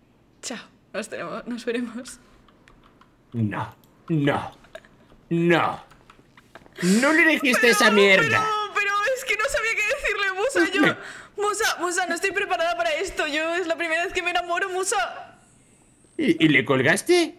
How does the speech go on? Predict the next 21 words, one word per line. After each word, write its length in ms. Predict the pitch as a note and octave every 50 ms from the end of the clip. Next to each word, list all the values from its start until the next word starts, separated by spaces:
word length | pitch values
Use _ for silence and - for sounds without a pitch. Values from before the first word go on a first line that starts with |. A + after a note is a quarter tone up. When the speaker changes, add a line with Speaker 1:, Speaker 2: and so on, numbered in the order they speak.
| _ _ _ _ _ _ _ _ _ _ _ _ _ _ _ _ _
Speaker 1:
Sí, 320 | - - - - - - - - _ _ _ _ _ _ - -
porque 680 | - - F4 - F4 - C#4+ E4 - - - C#2+ - - - -
me 100 | C#4 C#4+
lo 120 | D#4 F4+ E4+
dijo 320 | F4 F4 G4 - - F4 F4
de 100 | F4 F4+
una 180 | F4 F4 F4+
forma 300 | F4+ F#4+ G4+ F4 F4 F4
en 40 | F4
la 140 | F4 F4 F4
que 100 | F4+ E4+
me 120 | D#4+ C#4
asusté. 560 | - G#3+ - - F#4 - - G3 C#3+ - - - - - - - _ -
Musa, 240 | - - F#3 F#4 - - - G4+
yo 160 | A4+ A#4 A#4 A#4
no 60 | A#4
sé. 120 | - - _ - D5 C#5 D#5 D#5+ _ _ _ _ _
Me 60 | - G4+
siento 260 | - B4 A#4 - G4
muy 160 | E4 E4+ D4+
mal. 360 | C4+ B3+ C4+ B3+ B3 - -